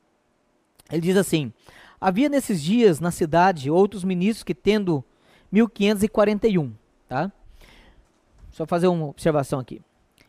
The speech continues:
Calvino tem dois momentos em Genebra, mil quinhentos e trinta e seis a mil quinhentos e trinta e oito. Esse período foi um período muito amargo pra Calvino e pra Guilherme Farel.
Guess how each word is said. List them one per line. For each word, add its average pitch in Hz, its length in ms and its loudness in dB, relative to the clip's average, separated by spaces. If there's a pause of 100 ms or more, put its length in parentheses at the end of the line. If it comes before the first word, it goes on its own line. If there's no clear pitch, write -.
(320)
Calvino 247 600 2
tem 247 320 2
dois 247 320 6
momentos 214 400 0
em 208 80 0
Genebra, 156 540 -2 (180)
mil 202 240 2
quinhentos 175 300 -2
e - 20 -4
trinta 151 140 -6
e 127 60 -6
seis - 540 0
a - 80 -12
mil 170 160 0
quinhentos 180 560 -6
e 170 80 -10
trinta 175 280 -2
e 156 80 2
oito. - 340 -6 (880)
Esse 190 220 0
período 202 260 0
foi 214 120 0
um 202 40 -4
período 202 240 -2
muito 208 200 -4
amargo 151 560 -2
pra 139 160 -10
Calvino 139 520 -4
e 180 120 -6
pra 151 340 -2 (420)
Guilherme 156 300 0
Farel. 139 400 -6